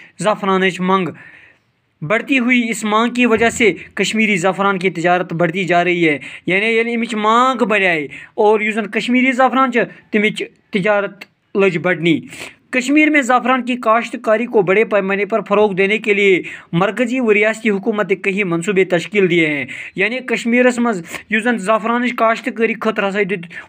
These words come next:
مرکزن تہٕ ریاستی سرکارن کینٛہہ بٔڑۍ بار منصوبہٕ تشکیل اور ایک طویل منصوبہ، اکھ بوٚڑ بار منصوبہ ہسا نیوٗکھ اتھس مز نیشنل زعفران مشن کے تحت ہاتھ میں لیا ہے،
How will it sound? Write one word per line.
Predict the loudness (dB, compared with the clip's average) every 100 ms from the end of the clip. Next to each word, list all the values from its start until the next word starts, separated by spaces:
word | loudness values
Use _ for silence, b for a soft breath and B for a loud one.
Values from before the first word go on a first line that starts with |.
| -4
مرکزن | -2 0 -2 -2 0
تہٕ | 0
ریاستی | 2 0 -2 -4
سرکارن | 0 0 2 2 2 -4 B B
کینٛہہ | 0 2 4
بٔڑۍ | 4 4
بار | 2
منصوبہٕ | 0 -2 -2 0 2 0
تشکیل | -2 0 2 2 -2 B B
اور | 2 4
ایک | 4 0 0
طویل | 0 2 2
منصوبہ، | 0 -2 0 2 2 -2 B
اکھ | -2 0
بوٚڑ | 0 2
بار | 2 2 0 -8 -14 -12 -14 _ -2
منصوبہ | 0 2 4 4
ہسا | 2 0
نیوٗکھ | 0 0
اتھس | 0 0
مز | 0 0 -2 B B B _ -6
نیشنل | -4 -2 -2 -2 -2 -10 _ _ -8 -2
زعفران | -2 0 0 0
مشن | 0 -2 -2
کے | -2
تحت | -2 -2
ہاتھ | -4 -2
میں | 2
لیا | 2 2
ہے، | 0